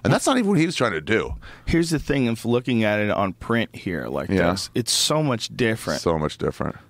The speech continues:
Speaker 2: Looking at it on print is so much different. We're missing,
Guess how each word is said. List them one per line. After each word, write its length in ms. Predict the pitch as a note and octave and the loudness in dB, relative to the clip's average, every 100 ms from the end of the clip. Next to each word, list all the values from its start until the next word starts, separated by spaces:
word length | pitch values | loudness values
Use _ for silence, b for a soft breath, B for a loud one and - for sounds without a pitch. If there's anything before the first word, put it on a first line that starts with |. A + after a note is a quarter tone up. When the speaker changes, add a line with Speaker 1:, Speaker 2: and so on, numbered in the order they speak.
| _ | _
Speaker 2:
Looking 400 | C3 F3+ G3 F3+ | 2 2 2 2
at 180 | E3 C3+ | 2 2
it 80 | B2 | 2
on 180 | A2+ G2 | 0 -2
print 460 | - B2+ G#2 - - | -6 -2 -2 -4 -6
is 120 | A2+ | -4
so 260 | - - C3+ | -2 0 0
much 200 | A2+ - | 0 0
different. 380 | G#2+ F#2 C#2+ A1+ | -2 -2 -6 -2
We're 140 | C#3+ | 0
missing, 480 | D3 D#3 - C#3+ | 2 0 0 0